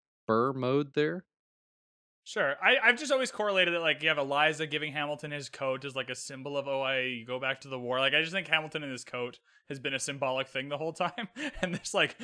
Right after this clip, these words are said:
Speaker 2: Burr just brings it out and, like, shoves it at him. And I'm like, "Okay, fair enough." <laughs> I guess
Speaker 1: No,
Speaker 2: that's
Speaker 1: no, no.
Speaker 2: what
Speaker 1: I'm wi-, I, I'm with you. I'm, I'm with you there.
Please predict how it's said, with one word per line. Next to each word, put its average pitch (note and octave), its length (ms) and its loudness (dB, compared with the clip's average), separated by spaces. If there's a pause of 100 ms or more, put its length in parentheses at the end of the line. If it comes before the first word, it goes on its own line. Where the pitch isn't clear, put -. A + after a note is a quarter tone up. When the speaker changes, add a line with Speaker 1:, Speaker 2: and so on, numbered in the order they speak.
(160)
Speaker 2:
Burr F3+ 300 6
just E3 240 -2
brings D#3 260 0
it D3+ 120 0
out C#3 180 2
and, D3 80 -10
like, B2+ 160 -4
shoves B2 300 -6
it B2 80 -6
at A2+ 120 -2
him. C#3 140 -6
And C3+ 80 -8
I'm - 100 -14
like, - 160 0 (120)
"Okay, C3 180 -4
fair A#2+ 320 -2
enough." - 240 -8 (100)
<laughs> - 0 - (300)
I F3+ 60 -2
guess - 200 -2
Speaker 1:
No, G#3 180 12
Speaker 2:
that's A#3+ 100 8
Speaker 1:
no, A3 80 12
no. - 20 12
Speaker 2:
what D#3+ 120 6
Speaker 1:
I'm A3+ 100 12
wi-, G#3+ 260 8
I, - 120 0
I'm F3+ 220 8
with G#3+ 240 6
you. G#2 220 4
I'm, D3 300 4
I'm D3 200 6
with D#3 280 6
you A#2 100 0
there. D#2 380 -2